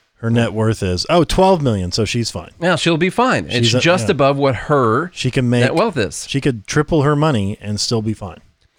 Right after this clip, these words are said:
Speaker 2: So it's gonna be, uh, two, two cents on the dollar, also known as two percent,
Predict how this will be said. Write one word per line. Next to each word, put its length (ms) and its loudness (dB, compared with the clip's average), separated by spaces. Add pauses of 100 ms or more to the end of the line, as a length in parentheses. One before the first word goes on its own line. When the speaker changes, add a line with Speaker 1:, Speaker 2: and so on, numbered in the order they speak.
(260)
Speaker 2:
So 160 0
it's 140 0
gonna 120 4
be, 240 4
uh, 120 4
two, 220 -2
two 440 -2
cents 380 0
on 200 2
the 80 0
dollar, 400 4
also 360 2
known 240 4
as 120 0
two 200 0
percent, 500 -2